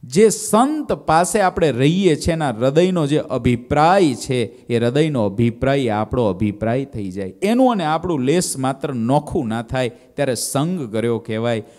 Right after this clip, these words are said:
મારે ને તમારે અંતરમાં વિચારવાનું છે કે કોઈ મોટા પુરુષ પાસે આપણે રહ્યા છીએ, એનો સંગ વાસ્તવિક આપણને થયો છે કે નહીં?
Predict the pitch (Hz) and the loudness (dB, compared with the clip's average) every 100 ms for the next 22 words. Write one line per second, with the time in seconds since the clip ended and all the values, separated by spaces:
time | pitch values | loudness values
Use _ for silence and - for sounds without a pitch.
0 | _ 127 147 190 247 208 147 135 135 151 | _ 0 4 6 4 2 -2 -2 0 0
1 | 156 123 - 151 175 202 170 131 101 110 | 2 -2 -2 -4 -4 -4 -2 -4 -4 -4
2 | 143 135 117 113 104 95 123 123 117 - | -4 -2 -2 -2 -4 -6 -2 -2 -2 -8
3 | - 110 180 - 196 247 220 175 175 185 | -4 -2 -2 4 6 6 4 0 0 -2
4 | - 156 165 160 - 135 - 135 120 135 | -2 -2 -2 -2 -2 -2 -2 -4 -4 -6
5 | 110 101 110 123 139 135 - 120 117 101 | -6 -4 -2 0 -2 -4 -4 0 0 -2
6 | - 135 127 113 - 131 147 113 85 95 | -8 -2 -2 -2 -2 0 0 0 -4 -6
7 | 95 - - - 185 190 123 107 113 107 | -6 -6 -4 0 2 0 -4 -4 -4 -4
8 | 92 - - 113 117 110 104 95 120 - | -6 -10 -4 -2 -2 -6 -12 -12 -16 -16
9 | - | -20